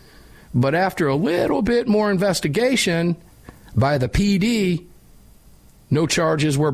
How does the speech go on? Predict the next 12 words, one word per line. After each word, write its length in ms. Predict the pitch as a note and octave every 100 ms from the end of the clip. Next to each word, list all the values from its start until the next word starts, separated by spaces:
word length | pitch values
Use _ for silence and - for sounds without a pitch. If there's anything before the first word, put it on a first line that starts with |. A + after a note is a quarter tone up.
| C3+
in 120 | A#2+
fact, 240 | D3+ D3
the 80 | -
charges 260 | D#3 C#3+ A#2+
that 120 | C3+
were 100 | B2
brought 220 | F#3 G3
were 100 | E3
dropped. 460 | F#3+ G#3+ - - - - - - - - - -
Why? 380 | A2 A2+ F#3 A3+ - - - - - - - -
Public 300 | D#3+ E3+ E3
outcry. 480 | E3 G3 B2 E2+